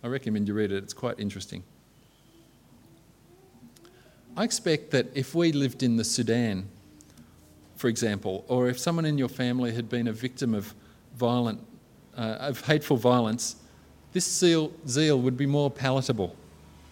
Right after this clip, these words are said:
God is all holy too. This zeal is not vindictive. It's closely related to a passion for justice and standing up for God's name. Anyway,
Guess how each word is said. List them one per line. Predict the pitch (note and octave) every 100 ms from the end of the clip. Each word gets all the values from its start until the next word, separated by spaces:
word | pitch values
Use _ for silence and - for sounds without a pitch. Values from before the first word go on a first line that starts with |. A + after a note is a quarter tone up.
| - - - - - - -
God | F#3+ G#3 -
is | G3 G3 - -
all | D#3+ B2+
holy | D3 D3+ B2
too. | G#2 D#3 A2 F2 - - - - - - -
This | F3+ -
zeal | E3+ D#3+ D3+
is | C3+
not | E3 F#3 -
vindictive. | B2+ C#3 A#2+ F#3 - F#2+ F#2+ - - - - - -
It's | - -
closely | - F#3+ G3+ F#3+ C#3+
related | C3 B2 B2 A#2+
to | C3
a | A#2
passion | - F3 F#3+ D3
for | - G#2
justice | A2+ C#3 - F#2+ - - - - - - -
and | C3+
standing | B2+ - D#3+ D3 B2+
up | B2+ B2+
for | A#2+
God's | B2 A#2 B2+
name. | A#2 G2 F#2 - - - - - - - - _ - _ _ - - _ _ D#3
Anyway, | F#3+ B2+ A2